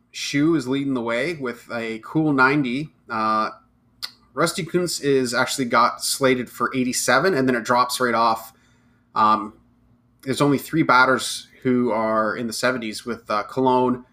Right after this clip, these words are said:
Bergen Cannon, and Drachenberg, all O B X. No surprise there, right? Obviously, top teams are gonna score more.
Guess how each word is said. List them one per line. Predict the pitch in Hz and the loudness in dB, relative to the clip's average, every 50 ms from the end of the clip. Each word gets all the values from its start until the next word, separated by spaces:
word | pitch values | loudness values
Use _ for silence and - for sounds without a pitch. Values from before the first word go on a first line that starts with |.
| _ _ _ _ _ _ _ | _ _ _ _ _ _ _
Bergen | 135 135 131 127 127 117 | 4 4 4 2 -2 -6
Cannon, | - - 123 120 120 117 117 113 | -4 -2 -2 0 0 0 -2 -4
and | 78 110 113 110 107 107 | -4 -6 -6 -4 -6 -2
Drachenberg, | 104 120 123 - - 113 101 107 101 101 - - | 2 2 2 4 2 -2 0 0 -2 -2 -2 0
all | - 151 180 170 156 147 | 2 6 6 8 8 6
O | 139 | 6
B | 123 131 117 104 | 4 2 2 2
X. | 104 139 - - - - - - - _ _ | 0 0 -2 -4 -8 -8 -10 -12 -16 _ _
No | - 135 135 131 | 0 2 2 2
surprise | 127 - - - 117 110 104 101 | 2 -4 -2 0 0 0 0 0
there, | 107 107 107 104 | -2 -2 -2 0
right? | 101 101 104 101 | 0 0 -2 -2
Obviously, | 76 107 107 101 - - - 113 | -2 -4 -6 -6 -6 -10 -10 -8
top | - - 107 104 - - | -4 -4 -4 -4 -4 -6
teams | - 110 110 110 104 | -8 -6 -6 -4 -6
are | 110 | -6
gonna | 104 104 95 | -8 -8 -6
score | - - - - 117 117 113 110 | -6 -8 -4 -2 -2 -2 -2 -2
more. | 104 104 101 104 120 127 - | -2 -2 -2 -2 -4 -6 -10